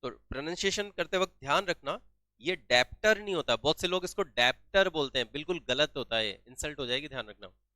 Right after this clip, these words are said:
डेप्टर मत बोलो, है ना? अगर आप डेप्टर बोलोगे, कॉमर्स के स्टूडेंट होगे, तो फिर even बहुत से टीचर्स भी बोल देते हैं डेप्टर। अरे, डेप्टर क्या होता है? डेटर होता है, साफ बोला करो डेटर। इसमें बी जो है वो प्रोनाउंस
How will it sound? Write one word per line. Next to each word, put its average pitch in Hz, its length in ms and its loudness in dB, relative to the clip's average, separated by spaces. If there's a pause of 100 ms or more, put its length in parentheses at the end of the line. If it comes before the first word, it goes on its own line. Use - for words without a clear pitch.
(140)
डेप्टर 139 380 0
मत 160 200 -6
बोलो, 92 280 -12 (420)
है 135 60 -8
ना? 165 120 -4 (380)
अगर 127 140 -2
आप 135 260 0
डेप्टर 135 280 0
बोलोगे, 151 340 -4
कॉमर्स 143 340 -6
के 156 100 -10
स्टूडेंट 143 360 -12
होगे, 135 260 -10 (280)
तो 135 60 -16
फिर 131 220 -10 (360)
even 143 160 -4
बहुत 143 220 -4
से 165 60 -8
टीचर्स 139 360 -10
भी 147 80 -16
बोल 135 180 -10
देते 123 140 -10
हैं 120 100 -6
डेप्टर। 110 480 -6
अरे, 127 140 -12
डेप्टर 117 340 -10
क्या 139 140 -8
होता 113 200 -8
है? 117 60 -14 (680)
डेटर 143 280 2
होता 120 240 -2
है, 107 120 -6
साफ 143 300 -2
बोला 127 200 -2
करो 110 140 -8
डेटर। 95 420 -14
इसमें 143 220 -10
बी 147 320 -6
जो 170 160 -4
है 151 200 -2 (200)
वो 110 80 -8
प्रोनाउंस 123 580 -4